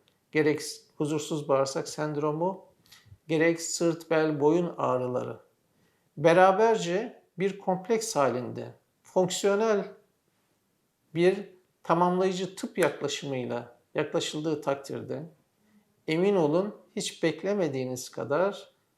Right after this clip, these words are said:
iyi bir şekilde tedaviyle sonuçlanmaktadır. Şehir dışından ya da yurt dışından gelen hasta gruplarımız var.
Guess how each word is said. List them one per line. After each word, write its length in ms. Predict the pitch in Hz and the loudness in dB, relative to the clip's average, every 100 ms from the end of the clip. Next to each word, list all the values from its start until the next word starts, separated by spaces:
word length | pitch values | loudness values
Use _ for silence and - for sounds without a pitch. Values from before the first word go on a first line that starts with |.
| _ _ - | _ _ -6
iyi 240 | 170 175 | -2 0
bir 100 | 139 | 0
şekilde 840 | 120 135 - 123 117 147 180 202 180 - _ _ | -2 -6 -6 -8 -4 0 0 -2 -6 -16 _ _
tedaviyle 600 | 147 147 127 120 117 156 | 0 2 2 0 -2 -4
sonuçlanmaktadır. 1080 | - 139 135 - 135 131 127 - 113 - _ _ | -6 -10 -10 -10 -10 -10 -14 -16 -18 -20 _ _
Şehir 460 | - - 196 208 190 | -12 2 8 8 8
dışından 720 | 165 - 143 151 233 214 - _ | 2 0 -2 0 -2 -4 -10 _
ya 140 | 175 170 | 2 4
da 100 | 208 | 4
yurt 280 | 214 214 - | 2 0 0
dışından 360 | - 139 147 | -4 -2 -2
gelen 200 | 160 202 | 0 0
hasta 260 | 170 - 143 | 0 -2 -2
gruplarımız 680 | 120 113 - 117 120 113 - | -2 -4 -4 -6 -6 -10 -12
var. 280 | - - | -12 -16